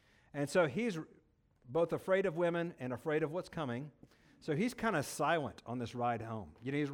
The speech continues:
all the way back to the farm, and Anne is just chattering,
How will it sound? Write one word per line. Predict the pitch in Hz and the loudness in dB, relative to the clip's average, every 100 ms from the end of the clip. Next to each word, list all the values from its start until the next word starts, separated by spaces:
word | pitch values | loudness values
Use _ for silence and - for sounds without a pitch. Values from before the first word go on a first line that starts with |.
| 143 | -4
all | 147 185 208 | 2 4 4
the | |
way | 202 185 | 4 4
back | 170 160 | 4 2
to | - | 0
the | 135 | -6
farm, | 160 143 135 123 - - - | -2 0 0 -4 -12 -20 -6
and | 147 - | -6 -2
Anne | 165 214 156 | -2 0 0
is | 123 120 101 | -2 -4 -4
just | 120 139 107 - - | -2 -2 -2 -8 -10
chattering, | 135 110 104 90 | -6 -4 -6 -10